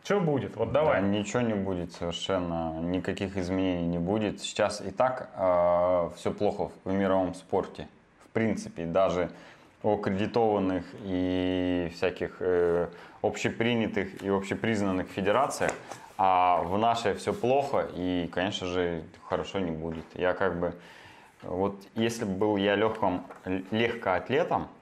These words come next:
Speaker 2: я, честно говоря, наверно бы, э,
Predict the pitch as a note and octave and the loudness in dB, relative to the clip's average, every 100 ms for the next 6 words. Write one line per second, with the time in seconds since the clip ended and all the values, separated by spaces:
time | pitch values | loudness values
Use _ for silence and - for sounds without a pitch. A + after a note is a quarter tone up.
0 | _ _ - - - - G2 G2 A2+ G#2+ | _ _ -20 -20 -20 -2 0 0 -2 -2
1 | G#2 F#2 F#2 F#2 F2+ F2 F2+ A2 B2+ A2+ | -2 2 4 4 2 2 2 2 2 2
2 | F#2+ F#2 F2+ F2 F2 | 2 2 4 2 0